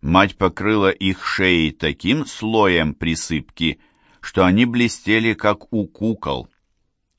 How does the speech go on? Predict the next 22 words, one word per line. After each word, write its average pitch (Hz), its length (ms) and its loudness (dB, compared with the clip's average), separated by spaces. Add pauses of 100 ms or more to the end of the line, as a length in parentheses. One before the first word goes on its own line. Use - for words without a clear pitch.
(120)
Церковь 92 720 -2 (540)
представляла 107 760 2
собой 117 460 -2
просторный 90 760 -2
зал, 71 480 -2 (480)
по 98 80 -2
углам 98 420 2
которого 98 560 0
с - 60 -6
потолка 82 640 -2
спускались 76 840 -4 (260)
провода 85 680 2
с - 120 -10
лампами. 71 680 -2 (720)
За 95 240 2
кафедрой — 58 720 -4 (380)
стояла 101 600 2
молодая 80 600 0
женщина 73 640 -4
в 67 80 -6
белом 69 380 -4
одеянии. 64 920 -6